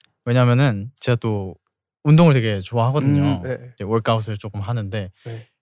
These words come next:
Speaker 1: 그러다 보면은 이제 운동만 하면은 그건 노동이고 이제
Speaker 2: <laughs>
Speaker 1: 먹-, 들어오는 게 있어야 또
Speaker 2: 그쵸.
Speaker 1: 그렇다 보니까
Speaker 2: 노력한
Speaker 1: 단-,
Speaker 2: 만큼.
Speaker 1: 단백질이, 단백질이 또
Speaker 2: 필요하죠.
Speaker 1: 필요하죠.
Speaker 2: 오케이.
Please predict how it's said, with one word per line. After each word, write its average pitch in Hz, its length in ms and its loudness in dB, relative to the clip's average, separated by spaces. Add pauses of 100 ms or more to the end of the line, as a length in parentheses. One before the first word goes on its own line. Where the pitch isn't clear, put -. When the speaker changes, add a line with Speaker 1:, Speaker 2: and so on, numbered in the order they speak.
Speaker 1:
그러다 139 280 2
보면은 120 340 0
이제 95 360 -6 (760)
운동만 170 460 6
하면은 165 600 4
그건 123 480 0
노동이고 117 520 -2 (180)
이제 113 240 0
Speaker 2:
<laughs> - 20 -10
Speaker 1:
먹-, 123 240 0
들어오는 156 280 2
게 139 80 2
있어야 107 360 -2
또 107 100 -4
Speaker 2:
그쵸. 110 440 -8 (520)
Speaker 1:
그렇다 110 280 -8
보니까 101 440 -8
Speaker 2:
노력한 131 260 2
Speaker 1:
단-, 180 100 2
Speaker 2:
만큼. 123 460 -4
Speaker 1:
단백질이, 123 640 -4
단백질이 123 440 -2
또 110 140 -8
Speaker 2:
필요하죠. 117 240 -16
Speaker 1:
필요하죠. 107 400 -8 (260)
Speaker 2:
오케이. 120 320 -10